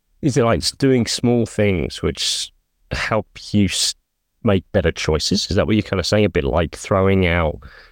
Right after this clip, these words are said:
if you're on a diet or trying not to eat sugar, you might throw out sugary snacks in the cupboard and replace it with,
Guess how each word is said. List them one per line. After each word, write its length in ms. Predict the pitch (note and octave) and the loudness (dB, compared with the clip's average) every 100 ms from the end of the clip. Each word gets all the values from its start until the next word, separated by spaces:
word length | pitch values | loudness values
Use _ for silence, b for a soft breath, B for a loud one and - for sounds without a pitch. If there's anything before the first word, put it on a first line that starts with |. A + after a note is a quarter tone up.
| B - | B -6
if 100 | - | 2
you're 140 | A2 | 4
on 100 | G#2+ | 4
a 80 | F#2 D#2 | 2 0
diet 420 | - A2 F2 D2+ - | 0 2 2 0 0
or 100 | E2 | -4
trying 460 | - D2 D#2+ F2 F2 | -2 0 2 2 0
not 140 | - | -2
to 260 | - - D2 | -6 -4 -2
eat 160 | D#2 | -2
sugar, 580 | - - A2+ D#2+ C#2+ C2 b b b b - | -4 -2 0 2 0 -2 b b b b -2
you 100 | G2 | 2
might 240 | F#2+ D2+ | 2 0
throw 380 | - - G2 F2+ | -2 0 2 2
out 260 | E2+ D#2+ - _ - | 2 -2 -6 _ -10
sugary 480 | - - G2+ F2+ F2 | -4 0 2 2 2
snacks 420 | - D#2+ D2+ - | 0 0 -2 -2
in 80 | F#2 | 0
the 60 | |
cupboard 340 | E2+ - D#2 E2+ | 0 -2 0 2
and 140 | F2 | 2
replace 420 | D#2 - D#2 - | 0 0 -2 -2
it 100 | - | -2
with, 380 | D#2 E2+ D#2 - | 0 0 -2 -8